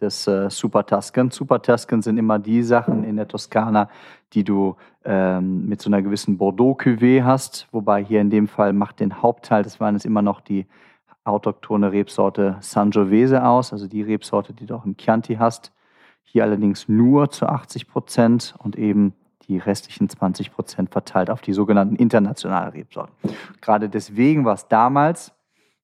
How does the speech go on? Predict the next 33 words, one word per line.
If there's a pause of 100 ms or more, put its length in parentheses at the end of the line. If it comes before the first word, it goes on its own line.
(120)
es
war
der
erste, (160)
äh,
Rotwein
der,
im,
im
Chianti,
der
keine
weißen
Rebsorten
drin
hatte.
Die
hatte
man
nämlich
damals
immer
mit (400)
verschnitten,
um
dem
Ganzen
ein
bisschen
mehr
Frische
zu
geben.